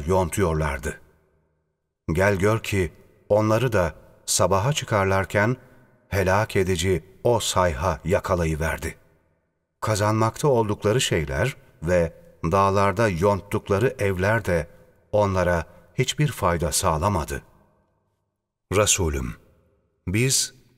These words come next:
gökleri, yeri ve ikisinin arasındakileri ancak bir hak ve hikmetle yarattık. Muhakkak ki o kıyamet saati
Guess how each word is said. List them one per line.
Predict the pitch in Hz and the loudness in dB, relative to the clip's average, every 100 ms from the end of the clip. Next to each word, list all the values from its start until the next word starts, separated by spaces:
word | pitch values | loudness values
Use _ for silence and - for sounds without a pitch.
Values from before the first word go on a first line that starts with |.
| _ | _
gökleri, | 82 95 87 90 85 71 90 120 - - _ - | 0 0 2 0 0 2 0 -2 -8 -20 _ -8
yeri | 80 90 80 80 104 - - _ 76 | -2 0 2 0 -2 -6 -20 _ -6
ve | 87 90 78 - - 104 | 0 0 0 -8 -8 -6
ikisinin | - 104 107 131 | -2 -2 0 0
arasındakileri | 120 104 98 107 98 - 92 92 107 - - _ | 2 2 0 0 0 0 0 2 0 -4 -18 _
ancak | 107 123 117 113 - 104 | -2 -2 0 -2 -2 0
bir | 95 85 | 2 0
hak | - - 113 - 101 | -4 -2 -2 0 0
ve | 85 | 0
hikmetle | 85 - 98 87 78 | -2 -2 -2 0 0
yarattık. | 78 80 71 - 73 - - _ _ _ _ _ _ _ _ _ _ - | 0 -2 -4 -8 -12 -12 -18 _ _ _ _ _ _ _ _ _ _ -4
Muhakkak | 95 113 117 - 139 - | 0 0 0 -2 -2 -2
ki | 127 117 - - _ | 0 0 -2 -14 _
o | 107 104 | 2 2
kıyamet | - 98 90 85 110 - | 0 2 2 2 0 0
saati | 104 80 76 104 90 | 2 2 0 0 0